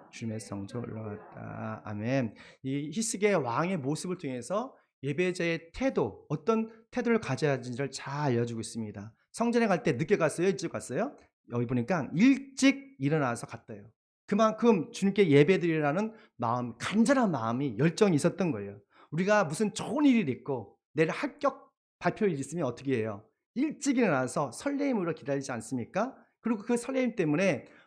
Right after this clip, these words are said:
오늘 한, 정말 힘든 하루를 견딜 수 있는 힘이 생기잖아요. 지난주 금요일에 월드컵 있었지 않습니까? 밤 열두 시에 대한민국과 포르투갈이, 아, 경기가 있었는데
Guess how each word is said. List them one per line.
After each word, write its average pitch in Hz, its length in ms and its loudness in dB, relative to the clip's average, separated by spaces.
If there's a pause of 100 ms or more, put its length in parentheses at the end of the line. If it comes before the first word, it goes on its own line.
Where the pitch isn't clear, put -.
(120)
오늘 233 260 4
한, 277 320 0 (220)
정말 202 260 -2
힘든 330 320 2
하루를 196 560 4 (200)
견딜 233 360 6
수 226 200 0
있는 127 300 2
힘이 311 260 4
생기잖아요. 123 840 -2 (380)
지난주 170 300 -4
금요일에 151 560 0 (120)
월드컵 175 440 2
있었지 123 280 -8
않습니까? 117 720 -4
밤 107 180 -6
열두 120 240 -4
시에 139 480 2 (260)
대한민국과 135 640 0
포르투갈이, 120 640 -4 (320)
아, 117 300 -2
경기가 135 320 2
있었는데 117 640 0